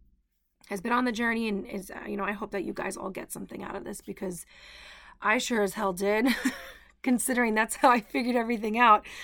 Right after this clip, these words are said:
from experiencing it firsthand. But anyway, thank you guys all so, so, so, so, so much for listening, the continued support. I would really appreciate it if anyone can take a, you know, a,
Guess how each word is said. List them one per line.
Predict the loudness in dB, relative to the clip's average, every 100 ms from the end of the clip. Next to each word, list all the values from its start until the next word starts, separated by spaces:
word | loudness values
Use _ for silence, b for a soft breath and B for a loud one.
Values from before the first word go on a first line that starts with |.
| B B -4
from | 0
experiencing | 0 -2 0 2 2 0 -2
it | -2 -4
firsthand. | -2 -2 -2 -2 -2 -4 -14 B B B B B B
But | 4
anyway, | 4 4 2
thank | -2 -2
you | 2
guys | 2 2
all | 0 0
so, | -2 -2 -2
so, | -2 -4
so, | -2 -4
so, | -2 -4
so | -6 -10 -10 -8 -4 -2
much | 2 2 0 -2
for | -6 0 2 2 0
listening, | -4 -2 -2 -2 -2 0 -2 -2
the | -4
continued | -6 -6 -4 -4 -4
support. | -4 -8 -6 0 2 2 -2 B B B -2
I | 4 6 4
would | 0 -4 -4 -6 -2
really | 0 0
appreciate | -2 -2 -4 -2 0 0
it | -2
if | -4
anyone | -4 -2 -4
can | -6 -6
take | -6 -4
a, | -4
you | -2 0
know, | 0 0
a, | 0 -2 -2